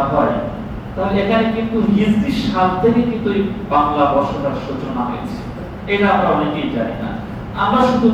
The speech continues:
মনে করি যারা মুসলমান বা আলেম ওলামা, যে মনে করি এটা তো হিন্দুদের সংস্কৃতি, বাংলা বর্ষ, এখানে মুসলমানদের কিছু বিষয় এখানে নাই। এখানে মুসলিমরা যেখানে ব্যর্থ হয়েছে আমি মনে করি, সেটা হচ্ছে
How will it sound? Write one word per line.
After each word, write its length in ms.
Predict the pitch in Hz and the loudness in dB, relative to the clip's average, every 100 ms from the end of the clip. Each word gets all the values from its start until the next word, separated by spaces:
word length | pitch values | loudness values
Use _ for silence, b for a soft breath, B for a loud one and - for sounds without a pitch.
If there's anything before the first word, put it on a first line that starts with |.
| - | 2
মনে 160 | - 175 | 0 0
করি 140 | 180 175 | 2 4
যারা 180 | 175 165 165 | 2 2 2
মুসলমান 500 | 151 - 151 151 156 151 | -2 -4 -4 -2 -2 0
বা 80 | 143 135 | 2 2
আলেম 260 | 151 160 156 151 | 2 -2 -4 -2
ওলামা, 380 | 139 135 127 123 - - - - - - | 0 0 -2 -4 -6 -8 -10 -10 -10 -2
যে 80 | 185 185 185 | 2 4 2
মনে 180 | 196 202 202 | 0 2 2
করি 180 | 202 202 226 | 2 2 0
এটা 140 | 247 240 | 2 2
তো 60 | 240 | 2
হিন্দুদের 400 | 220 220 220 196 202 | 2 4 4 4 4
সংস্কৃতি, 540 | - - - - - - - - 160 | 0 -4 -4 -6 -4 -4 -4 -4 0
বাংলা 280 | 165 - - | 2 2 2
বর্ষ, 240 | 147 139 - 131 - | 2 2 -2 -4 -4
এখানে 240 | - 233 - 226 | 0 2 2 -2
মুসলমানদের 580 | 185 - - - 156 147 | -2 -2 -2 -2 -4 -6
কিছু 180 | - 147 127 | -6 -6 -4
বিষয় 260 | 120 123 120 | -4 -2 -2
এখানে 220 | 117 120 - | -2 -4 -6
নাই। 120 | - - - - - - - 185 | -6 -8 -8 -8 -10 -10 -8 -2
এখানে 220 | 214 226 220 | 2 4 4
মুসলিমরা 580 | 202 202 262 247 254 247 247 - - - - - | 2 0 -2 0 2 2 2 -2 -6 -6 -8 -6
যেখানে 320 | 175 196 202 185 185 - 160 | -4 -2 0 0 -2 -4 0
ব্যর্থ 240 | 165 - 269 247 | 0 4 6 6
হয়েছে 300 | 214 202 - | 6 4 0
আমি 100 | 240 - | -2 -2
মনে 160 | 285 - | -4 -2
করি, 160 | 147 147 - | -2 -2 -2
সেটা 220 | 190 185 180 | -4 -2 0
হচ্ছে 280 | 180 180 | 0 -2